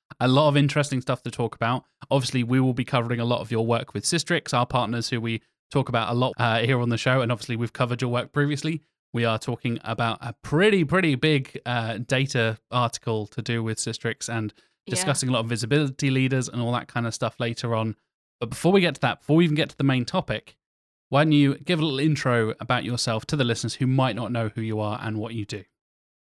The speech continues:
Speaker 2: Absolutely. Um, so for those that don't know me, my name is Luce Rawlings. I'm an independent S E O consultant, and I'm also part of the data journalism team over at Sistrix. I've been working in digital since twenty fifteen,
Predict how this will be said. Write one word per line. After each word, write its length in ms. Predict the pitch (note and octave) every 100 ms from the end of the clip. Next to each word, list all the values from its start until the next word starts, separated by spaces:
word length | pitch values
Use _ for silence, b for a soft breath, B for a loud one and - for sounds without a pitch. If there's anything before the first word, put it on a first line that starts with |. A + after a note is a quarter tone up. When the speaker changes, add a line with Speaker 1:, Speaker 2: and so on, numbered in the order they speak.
| _
Speaker 2:
Absolutely. 920 | C4+ C#4 - A3+ B3 B3 F#3+ F3 F3+ _ _ -
Um, 260 | G#3+ G#3+
so 260 | A3 - B3
for 140 | -
those 220 | B3+ C#4 B3+
that 100 | A#3
don't 160 | G#3
know 160 | G#3+ G#3+
me, 220 | A#3+ D4+ C#4
my 220 | A3 A3+
name 220 | A3+ A3 G#3+
is 140 | G#3
Luce 240 | G3+ G3
Rawlings. 480 | A3 G#3+ C4 E4+ - - _ _ _ -
I'm 140 | A3+
an 60 | B3
independent 720 | C4+ - A#3 G#3 - G3+ -
S 200 | F#3+ -
E 80 | F3+
O 60 |
consultant, 720 | F3+ F#3 A3 B3+ B3 B3 B3 - -
and 140 | A3
I'm 80 | G#3+
also 240 | A3+ A3+
part 200 | A3+ G3+
of 60 | -
the 60 | F3+
data 260 | F#3 F#3+
journalism 460 | F#3+ F3+ F#3 F#3 F#3+
team 380 | - F#3+ G3 G3+
over 200 | F#3+ F#3
at 80 | -
Sistrix. 640 | G#3 - F#3+ G3+ - - - _ _ _ -
I've 100 | B3
been 120 | B3
working 340 | C4+ C#4 D#4+
in 100 | D#4+
digital 480 | B3 G3+ - - F#3+
since 280 | F#3+ G3 G3
twenty 280 | - G3 G3+
fifteen, 500 | F#3+ - G3+ G#3+